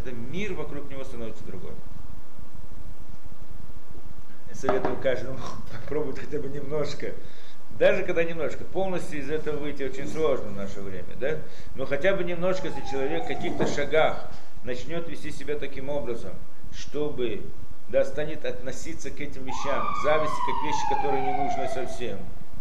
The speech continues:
И, да, и вожделению, и к стремлению к уважению. Как только он начнётся к ним относиться с пренебрежением,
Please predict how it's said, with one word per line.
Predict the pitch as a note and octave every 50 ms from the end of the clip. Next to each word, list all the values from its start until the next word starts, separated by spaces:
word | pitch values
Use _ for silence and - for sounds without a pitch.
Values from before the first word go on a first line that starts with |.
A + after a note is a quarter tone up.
| - - - - - -
И, | B2+ B2+ B2 B2
да, | A#2+ A#2+ C3 C#3+ C#3 B2+
и | A#2+ A#2 A#2
вожделению, | A#2+ G#2+ G2+ A#2+ B2 C#3 D3+ D3 C#3 C3 B2 B2 B2
и | A#2
к | A#2 -
стремлению | - A#2 A#2+ A#2+ B2+ C#3+ D3 C#3+ C#3 C3
к | C3
уважению. | B2+ B2 B2 B2+ D#3 D#3 D3 B2 A#2+
Как | - D#3+ F3+ E3+ -
только | - G3 G3 G3 G3 F3
он | E3+ E3
начнётся | E3 D#3+ D#3 D3+ E3+ F#3 F3+ E3+ D#3+
к | - -
ним | D#3+ E3+ E3
относиться | D#3 - - D3+ C#3+ C#3+ E3 E3 E3+ D3
с | C#3
пренебрежением, | - - C#3+ C#3+ D3+ D3 C3+ C3 C3+ C3 A#2+ D3+ F#3 G#3 F#3+ D#3+ A#2+